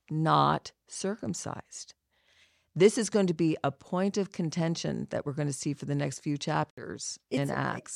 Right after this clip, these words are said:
Speaker 2: deal. I mean, you know, circumcision is, like, fundamental, must do it.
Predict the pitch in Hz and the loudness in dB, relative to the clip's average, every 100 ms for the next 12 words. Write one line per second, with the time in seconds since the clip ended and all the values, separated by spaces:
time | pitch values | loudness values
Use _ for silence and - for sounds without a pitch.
0 | - - - 440 403 523 480 330 440 - | -10 -8 -6 -6 -8 -8 -2 -2 -2 -2
1 | - 466 - 349 - 302 427 220 185 - | 0 0 0 -6 -4 -6 -4 -6 -4 -6
2 | - _ - _ _ _ _ _ - - | -6 _ -20 _ _ _ _ _ -20 -20
3 | - - 330 214 196 190 180 180 202 - | -2 0 0 0 -2 -2 0 0 -2 -10
4 | _ _ _ - 185 208 - - 415 - | _ _ _ 0 2 2 0 0 0 0
5 | - | -6